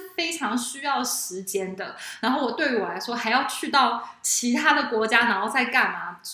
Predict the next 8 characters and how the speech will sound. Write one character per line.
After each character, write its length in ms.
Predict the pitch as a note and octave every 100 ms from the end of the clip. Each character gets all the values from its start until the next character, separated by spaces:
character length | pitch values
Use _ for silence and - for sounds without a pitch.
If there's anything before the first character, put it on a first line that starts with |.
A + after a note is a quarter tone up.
| -
除 300 | - A#3 A#3
非 220 | A#3+ C4
是 360 | C4 C#4+ A#3+ - _ -
就 160 | A#3+
是 140 | A#3 A3
真 200 | A3 G3+
的， 80 | F#3 F3+ - _ _ _
呃， 360 | F#3 F3 D#3+